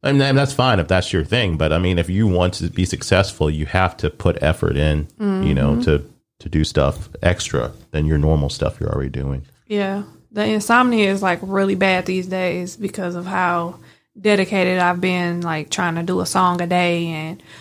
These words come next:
Speaker 2: I've also featured on a lot of people's stuff this past year and trying to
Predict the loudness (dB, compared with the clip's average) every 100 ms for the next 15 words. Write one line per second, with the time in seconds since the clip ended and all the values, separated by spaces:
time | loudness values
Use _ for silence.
0 | -12 -2 4 4 4 4 4 0 -6 -20
1 | _ -20 _ 2 2 2 2 2 0 -2
2 | 2 4 2 0 -4 -4 -6 -2 2 2
3 | 0 -10 -4 -2 -2 -4 -6 -6 -8 -8
4 | -4 -4 -2 0 0 -2 -6